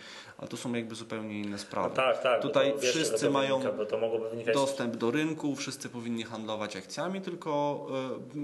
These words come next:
Speaker 1: w równym, na równych prawach, tylko jedni robią to za duże pieniądze, inni robią to za małe pieniądze. I tutaj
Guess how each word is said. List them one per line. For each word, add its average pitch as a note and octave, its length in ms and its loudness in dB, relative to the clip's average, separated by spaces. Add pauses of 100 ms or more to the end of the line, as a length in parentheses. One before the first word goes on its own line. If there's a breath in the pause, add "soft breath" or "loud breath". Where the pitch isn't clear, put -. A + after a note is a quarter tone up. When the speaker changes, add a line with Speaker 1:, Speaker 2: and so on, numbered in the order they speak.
(140)
Speaker 1:
w C3 120 -6
równym, B2+ 680 2
na C3+ 80 6
równych C3+ 320 0
prawach, E3 440 2
tylko - 260 -8
jedni C3 520 -2
robią A#2 460 -2
to A2+ 120 -10
za A2 120 -6
duże A#2 220 -6
pieniądze, A2 420 -6
inni G#2+ 180 -6
robią G#2+ 200 -6
to G#2+ 100 -10
za A2 100 -6
małe G2+ 240 -2
pieniądze. E2 480 -8
I A#2+ 120 -4
tutaj A#2 420 2